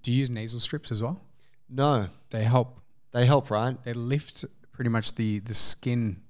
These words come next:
Speaker 1: and open up the airways a little bit more.
Speaker 2: I'll give, I'll give them a try. But here's what I've, here's what I've learned,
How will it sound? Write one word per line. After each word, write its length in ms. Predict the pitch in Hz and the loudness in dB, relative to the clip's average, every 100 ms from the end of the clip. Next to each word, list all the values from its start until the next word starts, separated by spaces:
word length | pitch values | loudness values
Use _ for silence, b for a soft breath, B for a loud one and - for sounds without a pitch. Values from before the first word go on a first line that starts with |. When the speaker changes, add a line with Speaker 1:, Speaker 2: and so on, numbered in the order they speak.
| - - | -20 -10
Speaker 1:
and 140 | 107 | -10
open 240 | 113 117 113 | -6 -6 -6
up 100 | 107 | -6
the 100 | 101 | -6
airways 300 | 104 110 104 | -4 -2 -4
a 60 | |
little 180 | 101 101 | -4 -6
bit 100 | 98 | -6
more. 240 | 101 98 92 - - - - - - - - - - | -6 -6 -8 -18 -20 -20 -20 -20 -20 -20 -20 -20 -14
Speaker 2:
I'll 160 | - 180 | -2 -2
give, 220 | 165 170 | 0 2
I'll 140 | 143 151 | 4 4
give 160 | 196 | 2
them 120 | 190 | 2
a 40 | 123 | 0
try. 300 | - 151 110 | 2 2 4
But 180 | 139 135 | 2 0
here's 300 | 123 185 156 | 2 2 4
what 120 | 131 | 6
I've, 280 | 117 95 - | 6 4 -6
here's 240 | 131 160 147 | 2 4 4
what 100 | 120 | 2
I've 160 | 98 | 2
learned, 440 | 113 139 107 101 | 2 2 0 -4